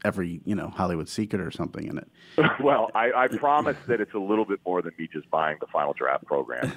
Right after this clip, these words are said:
Speaker 2: sitting in Starbucks.
Speaker 1: <laughs>
Speaker 2: So I've, I've actually,
Speaker 1: You
Speaker 2: I've
Speaker 1: gotta s-
Speaker 2: actually been working on all this stuff since I left.
Speaker 1: All right.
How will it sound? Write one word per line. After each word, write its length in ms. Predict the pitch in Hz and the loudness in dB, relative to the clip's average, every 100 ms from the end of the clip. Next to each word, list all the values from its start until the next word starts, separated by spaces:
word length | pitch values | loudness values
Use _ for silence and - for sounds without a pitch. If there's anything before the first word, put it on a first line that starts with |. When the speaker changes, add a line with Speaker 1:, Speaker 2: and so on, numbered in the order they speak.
| - | 0
Speaker 2:
sitting 180 | 131 - | 0 -2
in 60 | |
Starbucks. 800 | - - - - 170 - 202 - | -10 -10 -8 6 8 10 8 6
Speaker 1:
<laughs> 0 | - | 4
Speaker 2:
So 220 | 165 - - - - - 139 113 80 | 2 0 -16 -18 -18 -16 -4 -2 2
I've, 160 | 71 - | 0 2
I've 180 | 69 71 | 0 2
actually, 420 | 90 - 82 85 76 - - | 2 0 -6 -6 -6 -10 -8
Speaker 1:
You 100 | - | 4
Speaker 2:
I've 20 | |
Speaker 1:
gotta 120 | 131 139 | 8 8
s- 60 | |
Speaker 2:
actually 220 | 123 110 101 | 6 -2 -6
been 140 | 90 | -4
working 360 | 82 80 78 69 | -2 -2 -4 -4
on 120 | 67 | -2
all 120 | 65 | -2
this 120 | 65 - | -4 -6
stuff 180 | 60 - | -8 -6
since 120 | 60 - | -8 -6
I 60 | 58 | -4
left. 220 | 53 - - | -4 -8 -2
Speaker 1:
All 140 | 101 | 2
right. 160 | 95 | 2